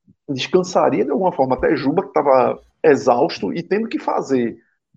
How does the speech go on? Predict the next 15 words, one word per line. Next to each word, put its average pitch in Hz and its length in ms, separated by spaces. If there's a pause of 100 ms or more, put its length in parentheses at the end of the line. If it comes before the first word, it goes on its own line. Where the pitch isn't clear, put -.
a 143 80
dobra 147 300
lá 135 100
atrás, 127 240
porque - 120
Eric 147 420
tava 208 400
en-, - 220 (440)
enchendo 156 400
o - 20
saco 123 400
defensivamente 131 680
do - 60
Sport, - 420
um, 160 200